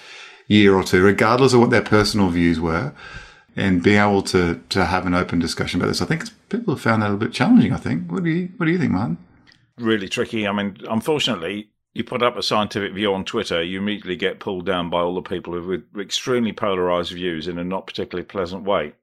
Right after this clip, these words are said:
Speaker 2: Some of them are, no, you know, not healthcare workers,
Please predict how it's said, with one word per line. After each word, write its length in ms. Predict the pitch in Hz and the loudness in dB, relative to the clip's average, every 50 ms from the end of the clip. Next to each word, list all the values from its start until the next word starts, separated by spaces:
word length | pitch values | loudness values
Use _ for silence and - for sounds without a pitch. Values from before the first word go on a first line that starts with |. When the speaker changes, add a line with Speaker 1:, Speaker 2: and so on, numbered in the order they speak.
| _ _ - | _ _ -12
Speaker 2:
Some 300 | - - 151 147 143 135 | -6 -4 -2 0 0 -2
of 80 | 107 - | -2 0
them 340 | 104 95 92 92 95 90 - - | -2 -2 -2 -2 -6 -8 -8 -4
are, 400 | 95 87 87 87 90 90 85 - _ _ _ _ _ _ _ _ _ _ _ _ | -2 -2 0 0 -2 -2 -4 -6 _ _ _ _ _ _ _ _ _ _ _ _
no, 280 | 107 95 95 98 98 98 - | -6 -4 -2 -2 -4 -4 -4
you 60 | 120 | -4
know, 160 | 98 85 87 92 | -4 -4 -2 -2
not 180 | 101 92 73 | -2 -4 -2
healthcare 420 | 82 95 90 85 - - 82 78 78 | -2 -4 -4 -4 -4 -4 -4 -4 -4
workers, 460 | 80 76 73 - 80 78 - - | -6 -8 -8 -8 -10 -10 -10 -12